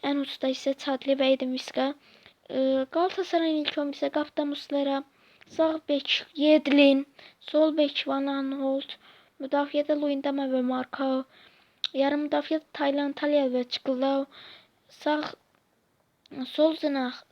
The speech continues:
sağ cınaq Aleksandr Çıqılao, sol cınaq Ömür Bayram.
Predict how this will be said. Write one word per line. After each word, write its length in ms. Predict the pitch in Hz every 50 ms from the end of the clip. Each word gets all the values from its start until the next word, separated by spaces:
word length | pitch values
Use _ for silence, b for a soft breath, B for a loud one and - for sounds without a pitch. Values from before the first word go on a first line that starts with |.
| _ - -
sağ 160 | 320 330 311 311
cınaq 340 | - 285 277 269 262 - - - b b b b b b b _ _ _ _ -
Aleksandr 520 | - 269 269 - - - 277 269 269 262 -
Çıqılao, 400 | - - - 277 277 285 277 277
sol 240 | 285 - 330 339 320
cınaq 320 | - 320 285 277 269 262
Ömür 260 | 269 269 262 262 262
Bayram. 340 | 269 277 269 277 277 277